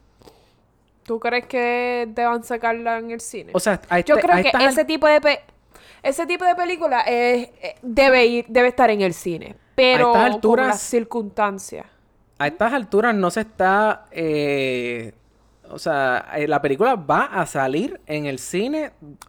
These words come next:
Speaker 1: Está bien, pero te
Speaker 2: dos mil veinte,
Speaker 1: estoy pidiendo tu
Speaker 2: julio,
Speaker 1: opinión.
Speaker 2: julio diecisiete. ¿Tú sabes qué? Esta com-, esta conversación la vamos a tener either way con cualquier película que sea la pri-,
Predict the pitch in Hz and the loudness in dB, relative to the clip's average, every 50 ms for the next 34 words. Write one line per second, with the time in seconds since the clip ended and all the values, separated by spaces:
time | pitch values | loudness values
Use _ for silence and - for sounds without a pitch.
0 | _ - - 208 196 190 185 185 202 214 214 - 196 180 175 160 160 165 160 180 | _ -6 -2 0 2 2 2 0 -2 -2 -2 0 0 2 2 0 0 0 0 0
1 | 185 208 233 226 - 196 190 208 202 202 190 - - 190 240 220 208 214 202 190 | -2 -2 -2 -2 -2 0 0 2 2 2 4 4 4 4 4 4 4 2 2 0
2 | 180 170 165 160 147 160 175 - _ _ _ _ _ _ _ _ _ _ 160 156 | -2 -4 -6 -8 -10 -12 -18 -20 _ _ _ _ _ _ _ _ _ _ -6 -4
3 | 160 160 156 160 165 156 131 - 127 120 101 113 107 - _ _ _ _ _ _ | -2 -2 -2 -4 -4 -8 -8 -6 -8 -6 -8 -10 -12 -14 _ _ _ _ _ _
4 | _ _ _ _ _ _ _ _ _ 165 151 208 226 233 233 233 - 254 214 165 | _ _ _ _ _ _ _ _ _ -4 -2 0 0 0 0 -2 -2 -2 -2 -2
5 | 143 131 - _ _ _ _ _ _ _ _ _ _ - - _ _ _ _ _ | -2 -6 -10 _ _ _ _ _ _ _ _ _ _ -20 -20 _ _ _ _ _
6 | 190 190 185 - - 226 214 208 214 214 214 - 220 214 208 - - 160 - - | -6 -6 -6 -6 -4 -4 -2 -2 -2 -2 -2 0 0 0 0 -2 -6 -8 -6 -4
7 | 196 196 202 208 208 202 - - 202 180 - 208 196 180 160 143 135 135 147 151 | -4 -4 -2 -4 -4 -4 -2 -4 -4 -2 -2 -2 0 0 2 0 0 0 0 -2
8 | 165 165 - 165 160 175 180 190 - _ - 143 143 147 160 160 160 156 147 151 | -2 -2 -2 -2 -2 -2 -4 -6 -8 _ -8 -6 -2 0 0 0 0 0 0 0
9 | 143 139 123 117 113 - _ _ _ _ _ _ _ _ _ _ _ _ _ _ | -2 -2 -4 -8 -14 -18 _ _ _ _ _ _ _ _ _ _ _ _ _ _
10 | _ _ _ _ _ _ - 143 139 139 - - 147 135 127 117 - 147 139 135 | _ _ _ _ _ _ -4 -4 -4 -4 -2 -2 0 0 0 -2 -4 -4 -4 -4
11 | - - 175 165 175 175 196 190 175 170 147 131 - - 135 135 139 135 156 147 | -2 -4 -4 -2 -2 -2 0 0 0 0 -2 -4 -4 -4 -2 -2 -2 -2 -4 -4
12 | 147 143 139 139 135 | -4 -4 -4 -4 -6